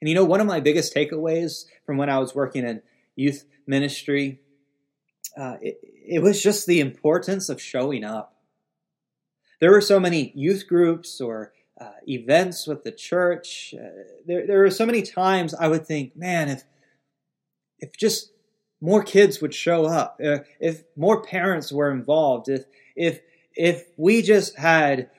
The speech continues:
just a few more kids show up, then this game, this activity, that what we had planned would be so much more fuller, so much more complete.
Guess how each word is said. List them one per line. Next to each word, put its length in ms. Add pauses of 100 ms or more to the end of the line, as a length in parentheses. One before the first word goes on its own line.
(320)
just 160
a 80
few 420
more 240
kids 420
show 320
up, 300
then 160
this 240
game, 540 (180)
this 240
activity, 880 (340)
that 180 (180)
what 280
we 140
had 320
planned 540 (260)
would 160
be 140
so 260
much 260
more 160
fuller, 800 (200)
so 180
much 280
more 480
complete. 540